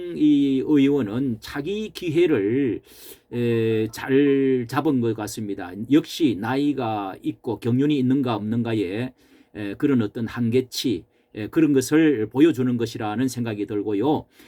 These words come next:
윤석열 후보는 정말 이런 기회에 의연하게, 에, 이 휘둘리지 않아야 됩니다. 왜냐하면은 자기 정체성을 분명히 해야 되는데,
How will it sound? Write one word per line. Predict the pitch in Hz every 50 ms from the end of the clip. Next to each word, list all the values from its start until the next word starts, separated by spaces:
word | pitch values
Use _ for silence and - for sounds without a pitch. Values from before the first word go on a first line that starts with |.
| - _ -
윤석열 | 156 160 180 196 208 220 226 226 226 - 214 202 202 202 202 202 202 202 202 202 196 190 180 180 180 175 175 175 170 170 170 165 160
후보는 | 131 170 175 165 156 135 110 95 104 120 151 160 139 - - - - - - _
정말 | - - 143 160 180 196 208 202
이런 | 208 220 233 233 240 240
기회에 | - - 180 170 170 170 165 135 107 107 113 127 131 110 85
의연하게, | 101 127 139 151 180 220 214 175 156 139 123 98 92 95 107 117 117 95 78 - _ - - - _ _ _ -
에, | 117 117 117 117 113 113 113 110 110 110 107 104 104 104 104 104 104 101 101 101
이 | - 151 147
휘둘리지 | 123 - 175 160 185 240 277 339 330 320 - 170
않아야 | 143 135 135 127 123 110 110 104 98 92 90 90 90 92 90 90
됩니다. | 107 107 104 104 107 98 95 92
왜냐하면은 | 104 131 143 147 147 131 117 110 101 98 95
자기 | - - 151 160 190 196
정체성을 | - - 113 113 110 113 170 180 - - 226 214 160 113 98 104 120 127 113
분명히 | 113 - 120 123 151 185 190 143
해야 | 127 131
되는데, | 117 117 104 104 101 87 82 87 90 104 120 139 147 123